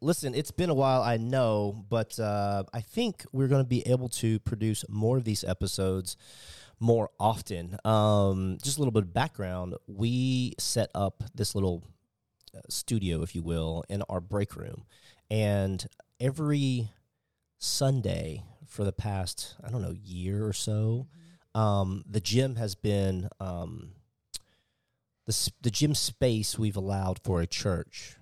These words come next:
Speaker 1: Antioch, a local church who needed a gym home or a, a, a, uh, I guess a, a, a home for a while, and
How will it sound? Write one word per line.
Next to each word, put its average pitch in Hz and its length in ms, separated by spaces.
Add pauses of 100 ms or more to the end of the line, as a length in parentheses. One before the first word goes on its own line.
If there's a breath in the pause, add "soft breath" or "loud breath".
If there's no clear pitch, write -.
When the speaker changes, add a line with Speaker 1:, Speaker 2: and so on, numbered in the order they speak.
(100)
Speaker 1:
Antioch, - 600
a - 80
local 104 240
church - 380
who 98 180
needed 92 600
a 110 60
gym 98 200
home 90 300
or 101 160
a, 104 120 (220)
a, 95 120 (840)
a, 98 200
uh, 85 360
I 90 60
guess 95 240
a, 87 180 (220)
a, 92 200
a 87 80
home 98 680
for 95 260
a 90 80
while, 92 560
and 87 260